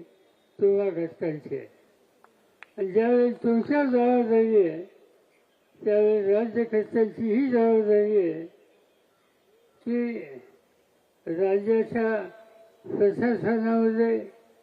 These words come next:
मग ते शैक्षणिक क्षेत्र असो, प्रशासकीय क्षेत्र असो, तिथे जर असतो, त्याला सन्मानानं जगण्याची संधी ही त्यांनी द्यायला हवी.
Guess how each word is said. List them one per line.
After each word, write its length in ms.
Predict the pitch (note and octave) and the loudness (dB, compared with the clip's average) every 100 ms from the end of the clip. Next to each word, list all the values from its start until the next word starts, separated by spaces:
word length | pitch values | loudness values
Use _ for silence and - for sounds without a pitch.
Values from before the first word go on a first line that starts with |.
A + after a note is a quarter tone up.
| _ _ _ _ _ - | _ _ _ _ _ -2
मग 80 | G3 | -2
ते 220 | G3 G#3 | 2 0
शैक्षणिक 640 | - G#3 G3 - A#3 A3+ | 2 0 0 -2 -2 -2
क्षेत्र 400 | A3 A3+ A3 B3+ | 0 0 0 0
असो, 420 | A#3 G#3+ B3 A#3 A#3 - - _ _ _ - | -2 0 0 0 -2 -10 -20 _ _ _ -2
प्रशासकीय 840 | - G3+ G3 A#3 F#3+ A#3 G#3 A3 G#3+ | 2 2 2 0 0 0 2 2 2
क्षेत्र 480 | A#3 A3+ A3 A3+ | 0 -2 0 0
असो, 340 | G#3 B3 A#3 G#3+ - - _ _ _ _ _ - | 0 0 0 0 -4 -20 _ _ _ _ _ -4
तिथे 320 | A#3 - C#4+ | -2 0 0
जर 300 | C#4 C4 B3 | 2 2 4
असतो, 580 | A#3 G3+ - A3 F3+ E3 G#3 - _ _ _ _ _ - | 2 0 2 4 4 2 -8 -20 _ _ _ _ _ -4
त्याला 460 | G#3+ A3 A3+ A3 - | 0 2 0 -2 -2
सन्मानानं 880 | G#3 G#3 A3 A3 G#3+ G#3 G#3 F3+ F3 - - _ _ _ _ _ F3+ | -2 0 -2 0 0 0 2 0 -2 -10 -20 _ _ _ _ _ -10
जगण्याची 960 | C#3 E3 F#3+ G#3 A#3 A3+ - A3+ - | -2 2 2 2 0 0 0 -2 0
संधी 480 | G3 F#3+ G#3 F#3 E3 - _ _ - | 0 2 2 2 0 -6 _ _ -8
ही 120 | A3+ | -6
त्यांनी 360 | - G3 G3+ | 0 0 2
द्यायला 600 | F3 E3 E3+ E3 D#3 - | -2 0 2 0 -2 -4
हवी. 180 | C#3 C3+ | -2 -2